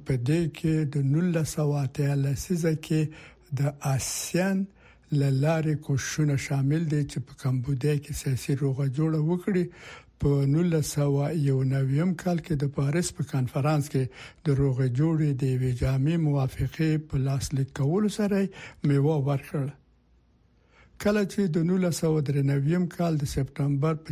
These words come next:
څلېرویشتمه نیټه په ډیموکراتیکه طریقه د کمبودیا شاهي دولت انتخاب شو، امریکا او د کمبودیا شاهي دولت سمدستي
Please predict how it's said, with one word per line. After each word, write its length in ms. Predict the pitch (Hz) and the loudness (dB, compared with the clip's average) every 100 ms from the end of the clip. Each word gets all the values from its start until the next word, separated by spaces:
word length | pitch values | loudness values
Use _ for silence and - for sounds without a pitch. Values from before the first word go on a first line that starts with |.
| - | -4
څلېرویشتمه 680 | 131 135 135 - - 190 196 180 | -2 -2 -4 -6 -2 0 2 0
نیټه 320 | 170 175 175 165 | -2 0 -2 -2
په 40 | 156 135 135 | -2 -2 0
ډیموکراتیکه 1000 | 139 139 139 - 135 - - 202 - 165 - | 0 0 -2 -4 -4 -4 -6 -6 -4 -4 -2
طریقه 440 | 147 139 139 165 147 - - - - - 135 | -2 -2 -2 -2 -2 -4 -14 -20 -14 -4 -2
د 240 | 156 147 143 - | 0 0 -2 -2
کمبودیا 580 | 139 131 135 135 151 143 - | -2 0 0 0 0 -2 -2
شاهي 320 | 139 131 160 139 | -2 0 0 0
دولت 420 | 139 139 139 139 139 | 0 0 0 -2 -4
انتخاب 480 | 123 - 180 196 - | -6 -6 -4 -4 -4
شو، 120 | 185 160 - - - - 156 | -4 -4 -6 -20 -18 -4 -2
امریکا 500 | 139 135 139 - 185 196 | 0 0 -2 -4 -2 -2
او 80 | 196 156 | 0 -2
د 80 | 139 | -2
کمبودیا 640 | 151 139 127 156 143 151 147 - | 0 0 0 -2 0 0 0 -2
شاهي 280 | 147 135 175 180 | -2 0 0 0
دولت 380 | 170 165 165 | 0 0 -2
سمدستي 640 | - 143 135 139 - - | -2 -2 0 -2 -4 -2